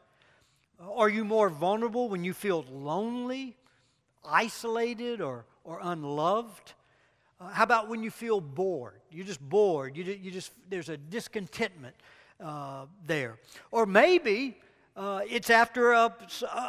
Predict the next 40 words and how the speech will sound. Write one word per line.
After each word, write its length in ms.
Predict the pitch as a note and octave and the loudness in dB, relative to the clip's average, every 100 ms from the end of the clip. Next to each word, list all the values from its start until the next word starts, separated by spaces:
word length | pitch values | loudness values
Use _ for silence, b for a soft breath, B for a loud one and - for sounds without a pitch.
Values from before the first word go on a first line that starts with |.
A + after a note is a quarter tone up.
| A#3 | -6
a 60 | |
victory. 540 | G#3 C4 E4 D4+ G3 G#2 _ | 2 2 2 -4 -4 -8 _
I 80 | - | -6
mean, 160 | A3 G#3 | -4 -2
something 440 | - A#3+ A#3+ B3+ | 2 2 4 -2
is, 220 | B3+ B3+ G3+ | -2 -4 -2
is 280 | A3+ A3 - E3+ C#3+ | 0 0 -2 -16 -2
good 300 | C#4 F4+ E4+ | 2 2 0
has 120 | - | 0
happened. 400 | F#3 D3 - D#3 | 2 2 0 -4
You're 120 | G#3+ | -2
sort 240 | - B3 | 2 4
of 80 | A#3 | 4
on 100 | A#3 | 6
a 140 | G#3+ - B B | 4 4 B B
high, 600 | - - B3+ D4+ A3+ A2+ G#2 B B - | -4 8 10 12 8 4 -4 B B -10
all 520 | - G#3 A3 C4 C#4 | -6 4 4 6 2
is 140 | C4 | -2
going 480 | - B3 B3 A#3 G#3+ | 4 4 4 0 2
well, 560 | A3 C4+ C4+ E3+ C3+ - B B | 6 6 6 6 4 -2 B B
and 160 | G3 G#3+ | -4 -2
you 80 | |
feel 320 | B3 B3 A#3+ A3 | -2 2 4 4
relaxed 720 | F#3+ D#3+ B3+ D4 - - - | 2 4 6 6 0 -8 -6
and, 220 | F#3 F#3 | -6 -4
and 200 | G#3+ G3 | -6 -6
secure, 600 | - G3 - D4+ E4 D#4 | -6 -8 -2 0 4 2
and, 140 | F3+ F3 | 2 -2
and 240 | G#3+ G3 | -4 2
that's 340 | A#3 E4 - | 4 4 2
when 220 | C#4+ D#4 D4+ | -6 -6 -4
you 160 | C4+ | 2
let 280 | A#3 G3+ - | 4 4 2
your 200 | F#3 D#3 | -4 -4
guard 400 | C#3+ D#3 C#3+ B2+ | 0 0 0 -2
down. 260 | C#3+ C3+ D3 | -2 -2 2
That's 300 | A3+ D4+ - | 4 4 -2
when 200 | C#4+ A#3+ | -8 -6
you 120 | A3+ | -8
become 600 | F3 - F3+ E3+ C3+ B2 | -8 -8 -4 -4 -4 -10